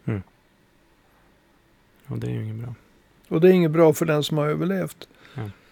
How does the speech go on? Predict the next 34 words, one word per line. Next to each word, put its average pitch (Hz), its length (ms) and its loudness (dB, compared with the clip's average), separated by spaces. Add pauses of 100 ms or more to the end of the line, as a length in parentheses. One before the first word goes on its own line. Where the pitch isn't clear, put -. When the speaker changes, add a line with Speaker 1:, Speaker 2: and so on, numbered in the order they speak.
(1200)
Speaker 1:
Men, 120 260 4
eh, 127 140 6 (500)
om 131 140 -2
vi 131 60 8
avrundar 135 480 6
den 107 120 0
här 127 120 0
delen 101 480 -2 (160)
här 107 280 -4
då, 101 180 -6
så, 110 260 -4 (100)
alltså, 120 260 -2 (280)
det 135 140 6
verkar 127 320 8
som 113 140 -2
att 98 100 -2
vi 120 80 4
får 113 120 2
vänta 104 320 0
länge 107 320 -2
helt 104 260 -6
enkelt 127 340 -10
innan 110 320 -4
det 113 280 -6
vänder 123 340 -6
uppåt. - 460 -8 (800)
För - 140 2
att - 140 0 (100)
det, 113 460 2
det 135 120 4
här 113 200 6
är 104 300 2 (120)
ingen 104 340 -4
vanlig 107 500 -8